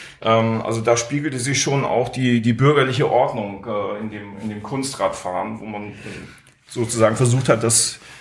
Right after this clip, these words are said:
Turnen, ähm, mit dem Radfahren zu vereinen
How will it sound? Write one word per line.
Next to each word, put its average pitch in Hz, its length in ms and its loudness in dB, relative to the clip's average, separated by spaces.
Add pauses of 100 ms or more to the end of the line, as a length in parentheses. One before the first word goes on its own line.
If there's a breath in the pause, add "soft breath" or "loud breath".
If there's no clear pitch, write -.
(120)
Turnen, 165 720 6
ähm, 123 600 2
mit 131 160 -2
dem 117 120 2
Radfahren 117 600 2
zu 117 160 -4
vereinen 120 720 2